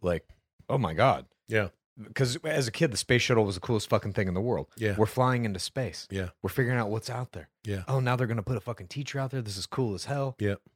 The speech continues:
Speaker 1: Baroom. You
Speaker 2: Yeah.
Speaker 1: watch them all die.
Speaker 2: Yeah. Are you on Threads?
Speaker 1: Yeah, dude, I got a thread.
Speaker 2: Yeah, cool, man.
Speaker 1: Threads.
Speaker 2: That's not stretching. That's not talking about stretching. I'm on Threads, too.
Speaker 1: You're stretching the conversation.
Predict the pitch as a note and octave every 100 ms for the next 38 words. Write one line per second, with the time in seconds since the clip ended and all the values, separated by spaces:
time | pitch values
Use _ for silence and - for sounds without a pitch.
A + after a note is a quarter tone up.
0 | - G#2 D#3 D3 D#3+ E3+ B2 F#2 D#2+ A2
1 | A2 C3 - B2 A2 F#2+ F#2+ - - _
2 | G2+ F#2 - _ _ _ - A2+ B2 A#2+
3 | - B2 C#3+ C#3+ - - _ _ _ _
4 | G2+ B2 B2+ A2 A#2 B2 G#2+ - G#2+ A2+
5 | A2+ A#2+ B2 A2 - C#3 A#2+ A2+ A#2 A#2
6 | A2+ - _ _ A#2+ C3+ - A#2 - -
7 | A2 A2 B2+ B2+ - A2+ - A2+ - G#2+
8 | A2+ G#2 G#2 - A2 A2 A#2+ A#2 B2+ A2+
9 | A2 - A2 A2 A2 G#2+ - C3 G2 -
10 | G#2+ A2 - C#3 D3 D3+ C3 G#2+ G#2 G2
11 | A2+ G2+ - B2 A#2 F2